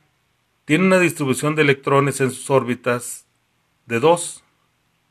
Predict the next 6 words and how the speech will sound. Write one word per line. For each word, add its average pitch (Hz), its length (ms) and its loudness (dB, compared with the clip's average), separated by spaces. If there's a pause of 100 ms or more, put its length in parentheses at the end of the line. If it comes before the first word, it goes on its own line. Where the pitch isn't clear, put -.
(1200)
la 123 180 2
L, 131 460 2 (1500)
ocho 160 480 0 (1120)
y 110 80 -8
la 101 220 2
M, 113 440 -2